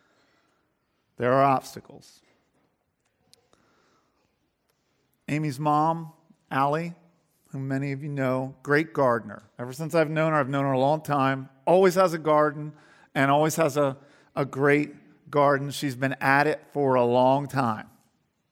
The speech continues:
Every home they've ever owned, beautiful gardens. Now, you might say that she has a green thumb. I mean, you would be right.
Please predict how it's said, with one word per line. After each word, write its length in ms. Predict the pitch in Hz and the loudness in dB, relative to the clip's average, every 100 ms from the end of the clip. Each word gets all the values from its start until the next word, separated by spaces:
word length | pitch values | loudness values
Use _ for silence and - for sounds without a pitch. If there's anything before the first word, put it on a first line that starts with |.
| _ _ - | _ _ -4
Every 240 | 151 170 180 | 0 2 2
home 360 | 165 196 196 | 2 0 2
they've 140 | 185 185 | 2 4
ever 280 | 185 185 | 2 2
owned, 400 | 180 185 185 180 - _ _ _ _ _ _ | 2 2 -2 -6 -12 _ _ _ _ _ _
beautiful 360 | 170 175 165 160 | -2 -2 -2 0
gardens. 680 | 151 135 113 - - - _ _ _ - | 2 2 2 -6 -20 -20 _ _ _ -2
Now, 140 | 185 | 0
you 220 | 196 226 | 2 0
might 340 | 214 247 277 - | 2 0 0 -4
say 360 | - 269 208 | -2 2 2
that 140 | 156 143 | 0 -2
she 120 | 180 | 0
has 160 | 170 | 0
a 40 | 156 | -2
green 320 | 165 170 160 | -6 -6 -6
thumb. 400 | - 165 110 - _ _ _ _ _ _ _ _ _ _ _ _ _ _ _ _ _ _ _ _ _ 214 | -4 -2 -2 -8 _ _ _ _ _ _ _ _ _ _ _ _ _ _ _ _ _ _ _ _ _ -6
I 40 | |
mean, 120 | 185 | -2
you 100 | 208 | 0
would 100 | 214 | 0
be 100 | 220 | -2
right. 340 | 277 320 - | 0 0 -2